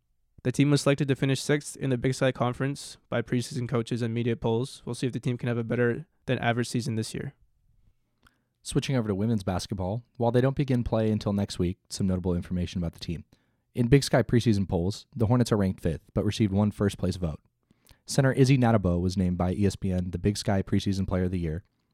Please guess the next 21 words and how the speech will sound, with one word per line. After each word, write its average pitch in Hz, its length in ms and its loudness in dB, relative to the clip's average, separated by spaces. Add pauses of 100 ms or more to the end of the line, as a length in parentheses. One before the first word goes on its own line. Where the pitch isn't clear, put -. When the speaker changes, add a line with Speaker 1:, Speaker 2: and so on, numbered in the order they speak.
(220)
Speaker 2:
Big 120 160 4
Sky 110 240 4
Preseason 107 440 2
All-Conference 101 540 0
First - 300 -2
Team, 156 240 0 (420)
as 107 160 0
well 110 100 6
as 107 80 4
named 113 200 4
to 117 80 2
the 101 60 2
Becky 95 320 0
Hammon 87 380 0
Mid-Major 87 640 -4 (120)
Player 90 220 -2
of 82 100 -6
the 82 100 -8
Year 78 140 -6
watch 78 240 -8
list. - 240 -12